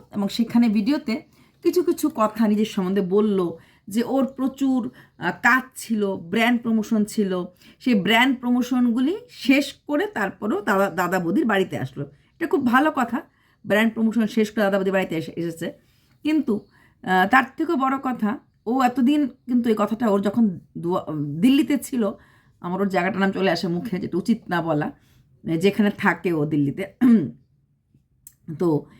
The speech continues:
সেখানে কিন্তু বলতো যে ওর YouTube প্রবলেম করছে, YouTube থেকে আপলোড করছে না। আমরা সেখানে বারবার বলছিলাম, "তাহলে ওর মার ভিডিও কী করে আপলোড করে?" কালকে ও বলল ওর কিছু কাজ ছিল, ব্র্যান্ড প্রমোশন, তাই ব্র্যান্ড প্রমোশন ছিল বলে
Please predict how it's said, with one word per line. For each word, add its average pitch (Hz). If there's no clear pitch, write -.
সেখানে 285
কিন্তু 294
বলতো 247
যে 233
ওর 214
YouTube 285
প্রবলেম 220
করছে, 202
YouTube 240
থেকে 233
আপলোড 220
করছে 202
না। 180
আমরা 220
সেখানে 254
বারবার 208
বলছিলাম, 220
"তাহলে 190
ওর 190
মার 214
ভিডিও 214
কী 214
করে 185
আপলোড 160
করে?" 135
কালকে 240
ও 330
বলল 262
ওর 302
কিছু 381
কাজ 294
ছিল, 165
ব্র্যান্ড 247
প্রমোশন, 170
তাই 269
ব্র্যান্ড 214
প্রমোশন 294
ছিল 277
বলে 320